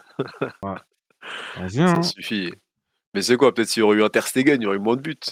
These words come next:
Speaker 1: Et encore, c'est même pas sûr, en vrai.
Speaker 2: Non,
Speaker 1: Les buts,
Speaker 2: vu
Speaker 1: ils sont
Speaker 2: les, vu
Speaker 1: gras,
Speaker 2: les
Speaker 1: ils
Speaker 2: buts
Speaker 1: vont,
Speaker 2: encaissés, heu,
Speaker 1: les
Speaker 2: Vini,
Speaker 1: buts,
Speaker 2: il a le
Speaker 1: c'est
Speaker 2: temps
Speaker 1: mort.
Speaker 2: de, de
Speaker 1: Peut-être
Speaker 2: faire
Speaker 1: le
Speaker 2: une
Speaker 1: péno, peut-être,
Speaker 2: C R sept.
Speaker 1: ah, je sais pas.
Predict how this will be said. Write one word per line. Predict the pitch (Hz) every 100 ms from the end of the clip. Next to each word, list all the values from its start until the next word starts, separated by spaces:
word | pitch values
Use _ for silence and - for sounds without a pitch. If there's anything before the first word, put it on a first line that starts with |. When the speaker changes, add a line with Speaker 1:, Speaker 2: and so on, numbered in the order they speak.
| -
Speaker 1:
Et |
encore, | - - 107 -
c'est | -
même | -
pas | -
sûr, | - - 57
en |
vrai. | - - - _
Speaker 2:
Non, | 113 107 98 101 101 90
Speaker 1:
Les | 90
buts, | 98
Speaker 2:
vu | 131
Speaker 1:
ils |
sont | 131
Speaker 2:
les, | 117
vu | 127
Speaker 1:
gras, |
Speaker 2:
les | 131 123
Speaker 1:
ils |
Speaker 2:
buts | 120
Speaker 1:
vont, | 120
Speaker 2:
encaissés, | 120 - 123 - 131 131 120
heu, | 110 104
Speaker 1:
les |
Speaker 2:
Vini, | 101 113 120
Speaker 1:
buts, |
Speaker 2:
il | 110
a | 110
le |
Speaker 1:
c'est | 107
Speaker 2:
temps | 123 110
Speaker 1:
mort. |
Speaker 2:
de, | 104 107 101 _ _ -
de | 107
Speaker 1:
Peut-être |
Speaker 2:
faire | - 113
Speaker 1:
le |
Speaker 2:
une | 143
Speaker 1:
péno, | 165 180 160
peut-être, |
Speaker 2:
C | - 131
R | 110
sept. |
Speaker 1:
ah, | 87 90
je |
sais | - 85
pas. | - 73